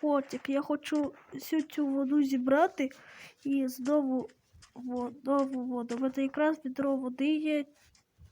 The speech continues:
Тільки що щ-, ще до цього відео зробив ці мілки. Е, це я вчора зробив, а сьогодні я зробив це, е, такі камінь і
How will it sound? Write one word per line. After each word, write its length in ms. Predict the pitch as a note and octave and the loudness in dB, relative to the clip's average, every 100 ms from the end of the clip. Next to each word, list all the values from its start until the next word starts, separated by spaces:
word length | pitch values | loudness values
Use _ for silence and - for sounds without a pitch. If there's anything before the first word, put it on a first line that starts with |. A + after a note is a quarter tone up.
| - | -16
Тільки 320 | - D#4 D4 | -4 -2 0
що 160 | D4 C#4+ | -4 0
щ-, 400 | C#4 C4+ - - _ _ - | -2 -2 -4 -8 _ _ -14
ще 380 | - - D4+ | -12 -2 2
до 140 | C#4 C#4 | 4 2
цього 300 | C#4 C4+ C4+ | 2 2 2
відео 280 | C4 C4 C4+ | 0 -2 -2
зробив 400 | C#4 C4 C4+ - | -2 -2 -4 -6
ці 220 | - C4+ | -8 -2
мілки. 420 | C4+ C4+ C4+ - C4+ - - - - C4+ | 0 0 -2 -6 -10 -12 -16 -16 -10 -4
Е, 120 | A#3+ B3 _ _ - | -4 -6 _ _ -4
це 140 | D#4+ | 0
я 80 | D4+ | 0
вчора 480 | D4+ F#4+ F#4+ E4 C#4+ | 0 0 2 2 0
зробив, 440 | C4+ C4 C4 - C4+ | -2 -4 -4 -4 -4
а 140 | B3+ | -4
сьогодні 720 | - C4+ C#4 E4 C#4 - C#4+ D4 - - - - - | -4 -6 0 0 -2 -2 -4 -4 -12 -18 -20 -20 -6
я 320 | C#4 C#4 C4+ - | -2 0 -2 -6
зробив 400 | - C4+ C4+ C4 C4 | -12 -6 -4 -4 -10
це, 120 | - C4 - - _ _ _ _ _ _ - | -12 -14 -16 -20 _ _ _ _ _ _ -6
е, 640 | C4 C4+ C4 C4+ C4+ C4 B3+ - - - - - - - | -2 0 2 4 4 2 0 -8 -18 -16 -8 -8 -8 -8
такі 260 | C4+ C4+ B3 _ _ _ _ - | -6 -6 -8 _ _ _ _ -8
камінь 680 | - D4 D#4+ D#4 D4 C#4+ C4 - - | 2 4 4 2 2 0 -4 -10 -6
і 180 | A#3+ | -6